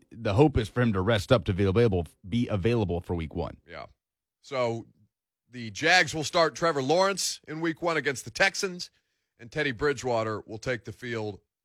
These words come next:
Speaker 2: with the Broncos starting offense against the New York Giants. All right. Do we have time to talk about Julio Jones here?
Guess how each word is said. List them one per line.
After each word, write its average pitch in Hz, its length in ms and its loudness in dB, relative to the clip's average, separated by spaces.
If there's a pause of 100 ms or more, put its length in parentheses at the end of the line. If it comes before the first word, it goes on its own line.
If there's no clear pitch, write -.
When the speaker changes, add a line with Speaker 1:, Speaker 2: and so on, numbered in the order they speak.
Speaker 2:
with 135 260 -6
the 107 400 -10
Broncos 127 460 -6
starting 110 340 -2
offense 101 500 -4
against 101 640 -10 (480)
the 107 80 -20
New 104 100 -12
York 92 400 -8 (200)
Giants. - 560 -20 (1000)
All 170 120 4
right. 104 180 2 (1400)
Do 160 80 -6
we 208 120 -2
have 202 140 4
time 170 280 2
to 180 60 -6
talk 180 220 2
about 185 180 -2
Julio 190 280 2
Jones 175 320 -2
here? 208 240 -4